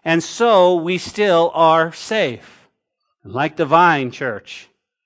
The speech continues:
we are only as strong as that which we really cling to. So cling to the strongest thing in the universe,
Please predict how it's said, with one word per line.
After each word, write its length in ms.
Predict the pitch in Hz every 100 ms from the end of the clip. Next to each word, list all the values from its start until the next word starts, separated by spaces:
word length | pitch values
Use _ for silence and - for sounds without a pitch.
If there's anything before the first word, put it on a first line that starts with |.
| _ _ _ _
we 160 | 127 147
are 200 | 143 143
only 540 | 151 180 196 156 131
as 180 | 131 131
strong 880 | - - _ 160 170 165 127 120 127
as 220 | 131 117
that 280 | 127 131 143
which 240 | 143 -
we 120 | 143 147
really 340 | 110 110 120
cling 340 | 123 151 139 135
to. 320 | 117 98 90 _ _ _ _ _ _ _ _
So 220 | _ 127
cling 320 | - - 175 196
to 160 | 208
the 100 | 196
strongest 560 | 190 - 151 151 156 -
thing 300 | 135 131 135
in 80 | 127
the 100 | 131
universe, 760 | 160 147 107 110 113 - _